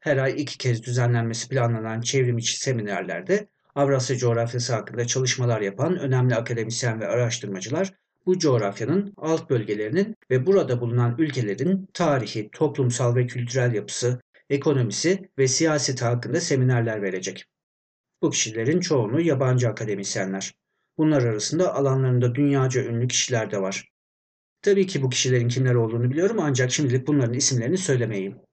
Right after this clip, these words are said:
Biraz sürpriz olarak kalsın. Seminerler canlı olarak Dünyanın Ortası Facebook sayfasından yayımlanacak.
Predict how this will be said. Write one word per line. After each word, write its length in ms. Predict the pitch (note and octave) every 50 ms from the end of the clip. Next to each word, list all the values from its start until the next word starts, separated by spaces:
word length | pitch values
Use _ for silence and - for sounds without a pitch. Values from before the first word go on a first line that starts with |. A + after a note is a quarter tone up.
| _
Biraz 220 | C#3+ B2 A#2+ A#2+ B2+
sürpriz 420 | - - - B2 A#2+ - B2+ A#2+
olarak 360 | B2 A2 A2 A2 G#2+ G#2+ A2
kalsın. 500 | - A#2 G#2+ G2+ G2+ - G#2+ G2 - - _ _ _ _ _ _ _ _ _ _ _ _ _ _ _ -
Seminerler 600 | - - F3 D#3+ C#3+ A#2+ G#2 G2+ A2 C#3 E3 E3
canlı 320 | E3 D#3+ D3 D3 D3+ D3+
olarak 380 | C#3+ A#2+ A2 A2+ C#3+ D#3+ E3+ -
Dünyanın 320 | D3+ D3 D3 C#3+ C3+ B2+
Ortası 380 | A#2+ - - - C3+ - - -
Facebook 440 | - D#3 C#3+ C3 - - B2+ A#2+ -
sayfasından 580 | - B2 A2+ A2+ A#2 A2+ A2 - A2+ A2 A2
yayımlanacak. 800 | A2 G#2+ G#2 G2+ G2 G2 F#2+ F#2+ F#2 F2 E2 E2 - - - -